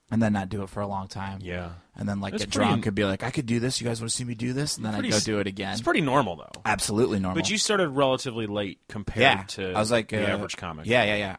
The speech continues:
Speaker 1: I was in my thirty. I was, like, I j-, it was, like, just turning thirty.
Speaker 2: And you were, since I saw you, you were always, like, the quickest guy on stage.
Speaker 1: Oh, thanks.
Speaker 2: You still are one of the quickest guys on stage.
Speaker 1: Thanks.
Speaker 2: Uh, and, and you're able to, you don't, you don't come off as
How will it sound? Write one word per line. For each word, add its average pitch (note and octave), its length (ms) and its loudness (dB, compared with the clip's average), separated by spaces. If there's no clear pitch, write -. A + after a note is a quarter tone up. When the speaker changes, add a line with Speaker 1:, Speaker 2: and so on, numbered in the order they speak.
Speaker 1:
I F#2+ 100 -4
was F#2+ 180 -6
in F#2+ 100 -4
my F#2+ 160 -6
thirty. G2 400 -8
I - 80 -8
was, G2 120 -6
like, F#2+ 120 -10
I G2 120 -8
j-, F#2 280 -10
it F#2+ 80 -4
was, G2 100 -6
like, G2 140 -8
just - 240 -6
turning F#2+ 240 -6
thirty. F#2 400 -10
Speaker 2:
And B2 180 0
you C#3+ 260 4
were, B2+ 320 2
since - 300 -6
I A#2 60 2
saw B2+ 240 2
you, G#2+ 120 0
you G#2+ 80 0
were G#2+ 140 0
always, G#2 240 -2
like, F#2+ 120 -8
the F#2 80 -12
quickest - 320 -8
guy G2 120 -6
on F#2 100 -6
stage. D#2+ 540 -10
Speaker 1:
Oh, A#2 140 -6
thanks. - 340 -12
Speaker 2:
You G2 60 -10
still A#2 220 0
are A2 100 4
one G2+ 120 0
of F#2 40 -2
the F#2 60 -6
quickest F2 320 -12
guys F2 220 -8
on E2 80 -10
stage. D#2+ 540 -12
Speaker 1:
Thanks. - 320 -8
Speaker 2:
Uh, F2 300 -6
and, G#2 180 -6
and G#2+ 160 -2
you're G#2+ 140 2
able A#2 240 4
to, G2+ 320 4
you A2 220 2
don't, B2+ 200 4
you B2+ 180 0
don't C3 200 4
come A2 240 0
off G#2+ 400 4
as E2+ 380 -4